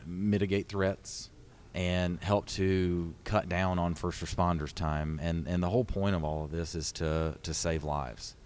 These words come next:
That's the technology that we have is, is in place to save lives. So what I'm gonna do, so again, I'll just,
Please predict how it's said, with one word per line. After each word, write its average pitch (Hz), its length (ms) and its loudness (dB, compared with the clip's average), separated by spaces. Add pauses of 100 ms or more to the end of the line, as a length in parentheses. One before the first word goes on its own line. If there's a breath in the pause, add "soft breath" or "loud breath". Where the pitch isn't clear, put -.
(320 loud breath)
That's 95 180 0
the 95 80 -4
technology 107 520 4
that 82 100 -2
we 85 180 -2
have 85 380 0
is, 78 260 -2
is 82 200 -2
in 85 140 2
place 82 320 0
to 80 100 -8
save 80 300 0
lives. 71 300 -2
So 90 140 4
what 92 180 6
I'm 110 140 8
gonna 107 140 6
do, 82 360 2 (320 loud breath)
so 95 180 4
again, 90 440 4
I'll 85 100 4
just, 85 360 -2